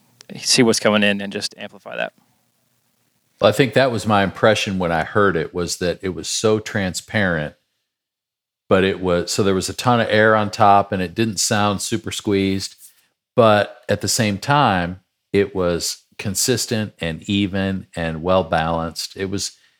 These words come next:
Speaker 2: it was just, it was really pleasing to listen to. It wasn't super loud.
Speaker 1: Right.
Speaker 2: It
Speaker 1: Yeah.
Speaker 2: wasn't, it wasn't abrasive or harsh at all. It, you know, tons of dynamic range. It was, it was really, I mean,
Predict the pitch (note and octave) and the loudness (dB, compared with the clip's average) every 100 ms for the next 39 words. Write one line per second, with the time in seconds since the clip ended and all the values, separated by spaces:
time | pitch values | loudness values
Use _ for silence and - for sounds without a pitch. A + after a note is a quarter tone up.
0 | _ - A#2 - A2+ G2 - _ - G2+ | _ -4 -4 0 0 0 -4 _ -8 -4
1 | F#2 - A2+ F2+ - - A#2+ A2+ G#2+ F#2 | -4 0 2 2 -2 -2 2 2 0 -4
2 | E2+ E2 _ _ _ G2+ F#2+ F#2+ D#2 E2 | -6 -10 _ _ _ 0 0 -2 -8 -6
3 | - A2 A#2+ - - B2 A#2+ G#2+ G#2 G#2 | 0 0 0 -6 -6 -2 2 6 6 4
4 | G2+ - _ A#2 - _ _ _ F#2+ A2+ | 2 -2 _ -8 -8 _ _ _ 2 6
5 | A2 A2+ A2+ G2+ - _ _ _ - G2+ | 6 4 2 -2 -6 _ _ _ -2 2
6 | A#2 A2+ A2 G2 E2+ F#2+ G#2 - G#2+ G2+ | 2 2 0 -2 2 4 2 2 2 0
7 | F#2+ - E2+ E2 - G2 F#2+ F#2 - F2 | -2 -4 -2 -2 0 2 2 2 -4 -4
8 | E2 F2+ F#2+ F#2 F2+ - F2+ - _ G2+ | 0 2 4 4 2 -2 -8 -8 _ -6
9 | E2 E2+ - B2+ B2 G#2 F#2+ F#2 F#2+ F#2 | -6 -4 0 2 2 -2 -2 0 -2 -2
10 | F2+ F2+ F2 E2+ E2 A#2+ A#2 G#2 - _ | -4 -4 -2 -4 -6 -4 -4 -4 -8 _
11 | - _ _ D3 C#3+ G#2+ C#3 E3+ G2 E2+ | -20 _ _ -2 0 2 4 6 4 2
12 | - _ _ G#2+ G2+ F#2+ F#2 | -8 _ _ -2 0 0 -2